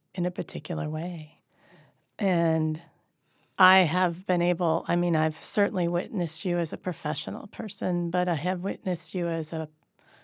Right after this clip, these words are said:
as a father and a husband. Uh, and that also seems like a sacred walk. And I don't know if you f-, care to talk about that a bit. I,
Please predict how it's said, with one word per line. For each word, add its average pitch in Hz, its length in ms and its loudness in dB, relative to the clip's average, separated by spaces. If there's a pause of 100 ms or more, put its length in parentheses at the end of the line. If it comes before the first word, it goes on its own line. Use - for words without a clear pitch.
(140)
as 196 120 -4
a 185 100 0
father 170 480 -4
and 156 120 -2
a 160 40 -4
husband. 156 720 -6 (920)
Uh, 151 520 -4 (1900)
and 196 180 2
that 185 220 4
also 190 500 2
seems 180 420 -2
like 170 160 -2
a 180 40 -4
sacred 170 440 -6
walk. 185 480 -8 (1120)
And 170 600 0 (200)
I 185 80 4
don't 190 200 6
know 180 200 6
if 175 160 0
you 175 180 2
f-, - 180 -12 (240)
care 202 200 6
to 196 60 4
talk 226 260 8
about 185 220 4
that 170 160 8
a 170 40 4
bit. 170 240 6
I, 165 220 2